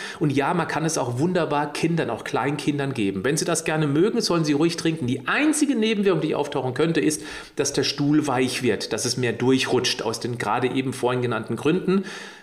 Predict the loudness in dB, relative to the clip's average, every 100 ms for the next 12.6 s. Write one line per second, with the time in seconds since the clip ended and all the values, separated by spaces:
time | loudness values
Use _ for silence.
0 | -8 -6 -2 0 2 2 2 0 0 0
1 | 0 -2 -4 -4 -2 0 0 -2 -4 -4
2 | -2 -2 0 -2 -2 -2 0 -2 -4 -6
3 | -4 -4 -2 -2 -2 -2 -2 -2 0 -2
4 | -2 -4 -6 -4 -4 -2 -2 -2 0 0
5 | 0 -2 -2 -2 0 -2 -2 0 0 0
6 | 0 -2 0 0 0 0 0 0 2 2
7 | 2 0 -6 -10 -4 0 2 2 0 0
8 | 0 0 0 0 0 2 0 0 0 -2
9 | 0 0 0 0 0 -4 -2 -2 0 -4
10 | -2 -6 -2 -2 0 -2 -2 -2 -2 -2
11 | -2 -2 -2 -2 0 -2 0 0 0 0
12 | 0 0 0 -2 -2 -6